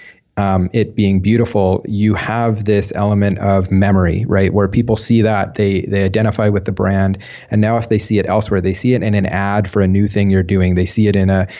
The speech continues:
in some other piece of content or something you're engaging with, or even on social or Instagram,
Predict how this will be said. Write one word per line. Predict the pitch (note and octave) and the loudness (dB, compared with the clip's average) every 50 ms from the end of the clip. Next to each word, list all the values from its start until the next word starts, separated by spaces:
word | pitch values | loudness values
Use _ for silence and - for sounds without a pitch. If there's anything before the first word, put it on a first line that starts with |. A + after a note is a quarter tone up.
| - - - | -20 -10 -4
in | A2 G#2 G2+ | 0 0 0
some | F#2+ - B2+ B2 B2 | 0 0 0 0 0
other | A#2 A#2+ A2 | 2 0 0
piece | - A2+ A2 - | 0 0 -2 -2
of | - | -4
content | - - G#2+ G#2 G2+ A2 G#2+ G2+ | -4 -4 -2 -2 0 0 0 0
or | G2 F#2+ | 0 0
something | - G#2 G2 - G2+ | -2 -4 -2 -2 0
you're | G2 F#2+ F#2+ | 0 0 0
engaging | F#2+ F#2+ G2+ G#2 G#2 G#2+ G2+ | 0 2 0 0 2 2 2
with, | G2 F#2 F#2+ | 2 2 2
or | G#2+ A2 | 2 2
even | C3 D3+ D3+ D3 | 2 2 2 2
on | B2 A2 G2+ F#2+ | 0 0 0 -2
social | F#2+ - - B2+ B2+ - B2+ G2+ | -2 -2 -2 0 0 0 0 0
or | G2+ F#2 | 0 2
Instagram, | G2+ C#3+ D3 - C3 G2+ G#2+ G2 G2 F#2+ G2 F#2+ | 0 0 -2 -2 -2 -2 0 0 0 0 -2 -4